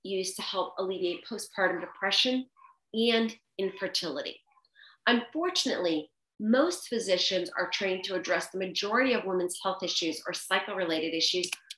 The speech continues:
by simply putting women on hormonal birth control. What hormonal birth control does is, rather than actually treat the underlying cause, it simply suppresses all of the woman's hormones. So while it may temporarily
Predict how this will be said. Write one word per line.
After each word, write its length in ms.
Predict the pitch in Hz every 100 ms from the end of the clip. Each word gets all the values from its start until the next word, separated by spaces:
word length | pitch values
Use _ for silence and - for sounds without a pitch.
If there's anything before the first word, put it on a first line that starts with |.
| -
by 80 | 262
simply 440 | - 294 277 311
putting 280 | - 220 214
women 300 | 175 165 175 -
on 140 | 180 -
hormonal 320 | 202 165 165
birth 240 | 190 240 -
control. 340 | 160 - - - _ _ _ _ _ - -
What 140 | 233
hormonal 420 | 226 254 277 302
birth 260 | 240 285 294
control 440 | 254 220 170 160
does 320 | 156 135 160
is, 200 | 180 - -
rather 380 | 185 220 285 285
than 120 | 220
actually 400 | 185 185 180 165
treat 300 | - - 311
the 100 | 262
underlying 440 | 202 175 160 147 143
cause, 300 | - 113 113 - _ - _ _
it 180 | 262 269
simply 400 | 294 277 285 269
suppresses 920 | - - - - - - 214 196 - _ -
all 440 | 190 196 190 185 180
of 100 | 165
the 100 | 170
woman's 340 | 165 156 -
hormones. 480 | - - - - - _ _ _ _
So 180 | - 254
while 180 | 233 226
it 120 | -
may 200 | 220 220
temporarily 720 | - 220 214 190 180 165